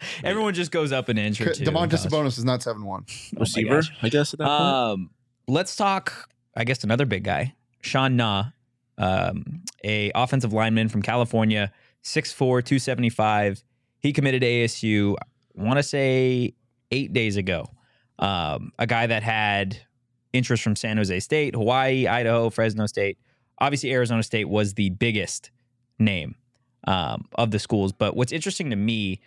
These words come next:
Speaker 1: not only with him, but a number of the recruits, is that he went on an official visit January twentieth. Um, and not short after that did he commit to A S U. For Arizona State to continue to get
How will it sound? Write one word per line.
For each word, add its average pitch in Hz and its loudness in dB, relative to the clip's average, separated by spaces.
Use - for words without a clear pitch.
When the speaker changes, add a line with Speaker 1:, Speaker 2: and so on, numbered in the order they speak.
Speaker 1:
not 160 0
only 214 0
with 135 0
him, 131 2
but 113 0
a 107 -2
number 107 0
of 131 0
the 143 2
recruits, 156 -4
is 131 2
that 123 0
he 151 0
went 143 0
on 117 2
an 110 -2
official 117 -2
visit 101 -2
January 101 0
twentieth. 90 -8
Um, 90 -2
and 101 2
not 110 0
short 104 -2
after 117 -2
that 92 -4
did 104 2
he 107 0
commit 98 0
to 98 -4
A 95 -2
S - -8
U. 80 -4
For 190 0
Arizona 131 2
State 110 -4
to 117 -4
continue 139 0
to 131 -2
get 107 -2